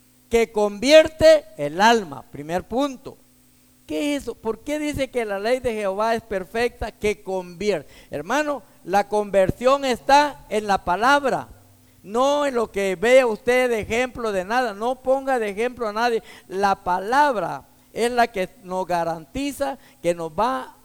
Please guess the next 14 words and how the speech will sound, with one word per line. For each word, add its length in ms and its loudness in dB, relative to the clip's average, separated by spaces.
que 140 0
va 220 0
con, 260 -2
a 200 -2
convertir 800 -4
nuestra 560 -4
alma. 260 -6
¿Qué 200 2
es 80 -2
convertir? 880 0
Que 120 -2
va 120 2
a 100 -2
pasar 720 0